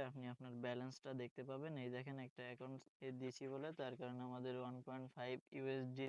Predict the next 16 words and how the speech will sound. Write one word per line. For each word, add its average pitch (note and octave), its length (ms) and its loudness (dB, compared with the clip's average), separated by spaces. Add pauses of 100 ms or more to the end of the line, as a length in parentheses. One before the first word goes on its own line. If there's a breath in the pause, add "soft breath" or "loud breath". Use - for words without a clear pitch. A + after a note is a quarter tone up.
দিছে, C3 240 4
আহ, C3+ 840 -2 (120)
যেটার C3 360 4 (280)
ভ্যালু C#3+ 340 4 (720)
আপনার B2 400 -8 (800)
আনুমানিক, C#3 440 2 (360)
আহ, C3+ 340 2
এক C3+ 60 0 (140)
টাকা C#3 240 2 (300)
আশি D3+ 180 4 (100)
পয়সা C#3 380 4
বা C#3 60 8 (100)
বিরাশি C3 440 6
পয়সা B2 240 0 (100)
এখন B2 160 -8 (140)
বাংলাদেশের B2 540 0